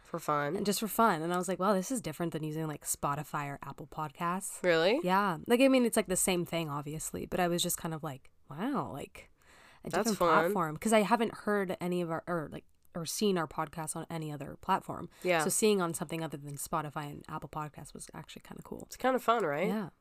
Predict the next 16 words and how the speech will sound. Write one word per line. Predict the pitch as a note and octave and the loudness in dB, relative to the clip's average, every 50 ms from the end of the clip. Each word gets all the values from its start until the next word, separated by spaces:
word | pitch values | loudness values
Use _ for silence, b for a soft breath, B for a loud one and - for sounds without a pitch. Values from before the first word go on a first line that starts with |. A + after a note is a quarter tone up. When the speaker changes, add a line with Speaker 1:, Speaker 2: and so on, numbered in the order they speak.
| _ _ B B B B | _ _ B B B B
Speaker 2:
definitely. | B F3+ B B F3 D3 D3 - - | B -16 B B -16 -16 -14 -4 4
Speaker 1:
All | - G#3+ | 8 10
right, | A3+ F#3+ G3 A#3 - | 10 10 10 10 8
well, | F#3 G3 G3+ G#3 | 10 10 8 8
maybe | F#3+ F3+ E3+ F#3 F#3 G#3 A3+ | 6 6 6 6 6 6 4
do | G3+ A3 | 4 4
what | G#3 F3 | 4 6
Raina | D#3+ G3 G#3+ A3 G3 | 6 6 6 6 6
did | F3 E3 E3 | 6 6 6
and | E3+ F3 | 6 6
go | F3 E3+ E3+ | 6 6 6
listen | F3 F3 - - | 4 4 0 -6
to | - F3+ | -4 -2
it | E3+ | 0
on | D#3+ D#3 | 0 0
another | D#3 D#3+ D#3 D#3 D#3 | 0 0 0 -2 -2